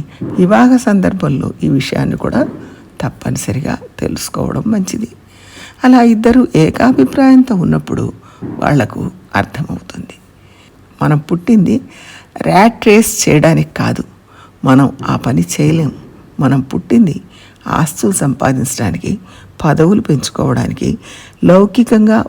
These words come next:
ఉన్నత స్థాయిని చేరుకోవడానికి కాదు అని అర్థం అవుతుంది. ఇద్దరు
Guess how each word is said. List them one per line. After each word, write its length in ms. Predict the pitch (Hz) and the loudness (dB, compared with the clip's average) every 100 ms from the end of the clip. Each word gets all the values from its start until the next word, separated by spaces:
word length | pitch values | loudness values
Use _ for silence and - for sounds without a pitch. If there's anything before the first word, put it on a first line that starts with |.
| - | 2
ఉన్నత 420 | 220 226 226 233 247 | 6 8 6 6 2
స్థాయిని 500 | 233 - 170 170 156 - | 0 0 2 2 -2 0
చేరుకోవడానికి 880 | 147 170 - 175 76 147 69 - 71 - - | -2 0 -2 0 0 0 -4 -6 -6 -8 -8
కాదు 300 | - 113 - - _ _ _ - - - - | -4 -2 -4 -12 _ _ _ -20 -20 -14 -6
అని 200 | 143 202 | -4 -4
అర్థం 340 | - - - | -6 -6 -4
అవుతుంది. 480 | - - - - - - - - - - | -2 -4 -8 -10 -10 -12 -16 -20 -16 -4
ఇద్దరు 420 | 156 131 170 226 | -2 2 2 2